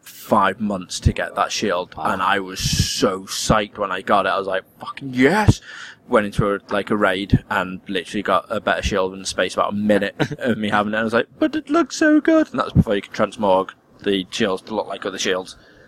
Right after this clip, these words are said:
Speaker 2: Right,
Speaker 1: Um,
Speaker 2: okay.
Speaker 1: so, but yeah, but I was so made up when I got it, and I was like, "This is just amazing."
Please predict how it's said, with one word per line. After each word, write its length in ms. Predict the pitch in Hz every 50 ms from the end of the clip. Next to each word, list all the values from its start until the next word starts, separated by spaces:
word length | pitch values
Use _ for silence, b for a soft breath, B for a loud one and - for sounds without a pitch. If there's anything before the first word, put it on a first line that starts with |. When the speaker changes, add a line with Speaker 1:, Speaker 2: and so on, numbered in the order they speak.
| B B B
Speaker 2:
Right, 420 | - 123 113 104 104 98 98 - 95 98
Speaker 1:
Um, 140 | - 98 95
Speaker 2:
okay. 200 | 92 90 92 92
Speaker 1:
so, 280 | - - - 110 104 98
but 220 | - - 120 -
yeah, 300 | 127 123 123 120 117 110
but 100 | - 123 110
I 60 | 110
was 180 | 104 - -
so 200 | - 135 120 110
made 200 | 107 110 110 107
up 100 | 113 107
when 140 | 107 107 107
I 40 | 107
got 240 | - 110 110 104 101
it, 60 | 90
and 100 | 90 101
I 20 |
was 80 | 98 107
like, 160 | 101 98 95
"This 300 | 98 107 95 - - -
is 60 | -
just 220 | - 117 - - 113
amazing." 560 | 104 110 113 110 104 104 98 107 104 101